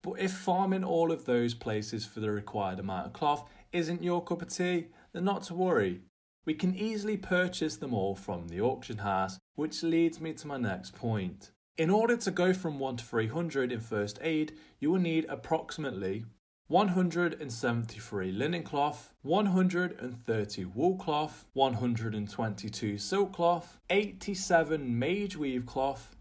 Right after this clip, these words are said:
and sixty-two rune cloth. Alongside this, you'll also need the following books: Expert First Aid Under Wraps, Manual Heavy Silk Cloth Bandage,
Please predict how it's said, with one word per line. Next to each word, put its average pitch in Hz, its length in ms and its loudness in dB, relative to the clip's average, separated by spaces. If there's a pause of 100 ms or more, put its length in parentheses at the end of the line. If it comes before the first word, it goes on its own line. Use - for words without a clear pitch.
(340)
and 139 200 0
sixty-two 123 960 -2
rune 110 320 2
cloth. 92 420 -4 (500)
Alongside 180 680 0
this, 214 280 2
you'll 151 160 2
also 139 360 0
need 123 260 -2
the 117 60 -8
following 107 420 0
books: - 540 0 (360)
Expert 175 760 2
First 127 500 0
Aid 120 360 2 (220)
Under 98 320 -4
Wraps, 143 760 2
Manual 185 540 2
Heavy 135 360 -2
Silk 190 380 2
Cloth 160 320 -4
Bandage, 139 600 -4